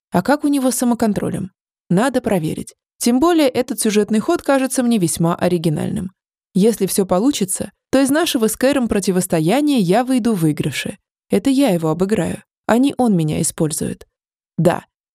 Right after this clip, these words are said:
и я вернусь в свой мир победительницей после невероятного приключения. А неблагой король просто призовёт себе новую пряху.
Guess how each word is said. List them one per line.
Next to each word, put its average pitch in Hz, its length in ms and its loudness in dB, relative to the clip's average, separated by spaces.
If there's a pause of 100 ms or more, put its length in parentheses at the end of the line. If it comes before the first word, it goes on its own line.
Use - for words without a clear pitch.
(140)
и 190 60 2
я 233 200 4
вернусь 247 420 0
в - 60 -8
свой 180 240 2
мир 285 220 2
победительницей 190 960 -2 (200)
после 190 340 2
невероятного 190 760 2
приключения. 196 800 -4 (360)
А 220 80 2
неблагой 302 440 2
король 330 300 0
просто 320 380 -2
призовёт 262 440 0
себе 196 240 0
новую 208 300 0
пряху. 156 420 -6